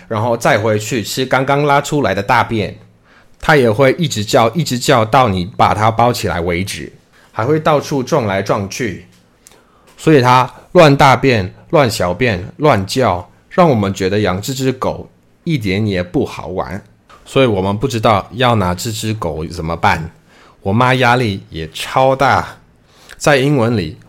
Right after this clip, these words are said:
我用“My mom was going bald from pulling her hair out of her head”，意思就是我妈妈因为压力很大吼，都快拔光自己的头发了。因为压力这么大，又不知道该怎么办，所以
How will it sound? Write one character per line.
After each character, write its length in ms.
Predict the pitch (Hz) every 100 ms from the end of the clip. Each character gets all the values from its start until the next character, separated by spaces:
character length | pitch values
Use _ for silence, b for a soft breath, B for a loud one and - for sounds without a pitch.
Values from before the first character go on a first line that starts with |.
| -
我 120 | 107
用 240 | 131 127 92
“My 220 | 95 107
mom 240 | 117 127
was 180 | 113 104
going 380 | 107 98 92 90
bald 380 | 104 98 87 -
from 180 | 92 82
pulling 360 | - 113 107 90
her 120 | 92
hair 320 | - 98 95
out 80 | 87
of 200 | 82 -
her 100 | 80
head”， 300 | - 87 76 - _ b b
意 100 | -
思 140 | 151 123
就 180 | 131 123
是 300 | 127 117 104 B -
我 140 | 98
妈 240 | 98 110
妈 280 | 123 117 120 -
因 180 | 139 135
为 180 | 117
压 200 | 101 107
力 180 | 120 101
很 320 | 82 90 85
大 240 | 101 95 82
吼， 340 | 92 82 - b b b
都 360 | 139 135 139 165 _
快 300 | - 165 113
拔 320 | 92 90 85
光 280 | 87 113 113
自 140 | 113 107
己 100 | 98
的 120 | 92
头 260 | 87 90 92
发 260 | - 73
了。 220 | 64 82 - _ B B B B
因 100 | 151
为 120 | 175
压 160 | 175 165
力 100 | 147
这 120 | 156
么 100 | 123
大， 320 | 110 123 85 - B B B B
又 200 | 170 117
不 240 | 101 165
知 220 | - 113
道 260 | 104 117 92
该 220 | 90 113
怎 140 | 110 95
么 100 | 87
办， 300 | - 92 78
所 240 | - -
以 120 | 117